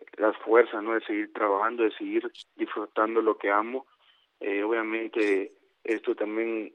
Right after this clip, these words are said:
es gracias a, a toda mi familia que siempre ha estado, pues, al pendiente de mí, que siempre me ha apoyado, eh, en, en sí, mi esposa y mis hijos, que,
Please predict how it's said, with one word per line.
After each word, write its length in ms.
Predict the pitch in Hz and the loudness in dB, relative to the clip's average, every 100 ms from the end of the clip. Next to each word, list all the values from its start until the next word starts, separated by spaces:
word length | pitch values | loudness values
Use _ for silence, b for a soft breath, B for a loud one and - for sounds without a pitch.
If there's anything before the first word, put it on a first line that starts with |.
| - | -6
es 240 | 104 110 - | -2 0 0
gracias 460 | 110 107 104 113 101 | 2 4 4 0 0
a, 280 | 101 95 - | 0 -2 -4
a 160 | 98 95 | -6 0
toda 180 | 117 | 2
mi 120 | 117 110 | 2 2
familia 460 | 104 104 117 117 | 2 2 2 2
que 120 | - | 0
siempre 280 | - 113 110 | -4 -4 -4
ha 20 | |
estado, 480 | 107 - 110 113 101 _ _ _ _ | -4 0 2 4 0 _ _ _ _
pues, 180 | 104 101 | -2 0
al 120 | 101 | -2
pendiente 500 | 104 98 107 113 117 | -2 -2 0 0 0
de 80 | 110 | 0
mí, 240 | 113 131 | 0 -2
que 100 | - | -2
siempre 280 | - 110 - | -6 -6 -4
me 80 | 113 | -4
ha 20 | |
apoyado, 680 | 113 113 101 107 120 120 113 - - | -4 -2 4 6 6 4 0 -6 -12
eh, 760 | 95 98 95 95 95 98 107 - | -8 -6 -6 -6 -6 -8 -12 -16
en, 280 | 98 95 92 53 73 | -14 -12 -12 -12 -14
en 140 | 92 - | -14 -6
sí, 440 | 104 110 104 92 | -2 0 0 -2
mi 120 | 95 92 | -8 -12
esposa 360 | - 113 107 | -2 0 2
y 60 | 104 | -2
mis 240 | 98 87 | -6 0
hijos, 180 | 117 107 | 4 4
que, 200 | - 95 | 2 0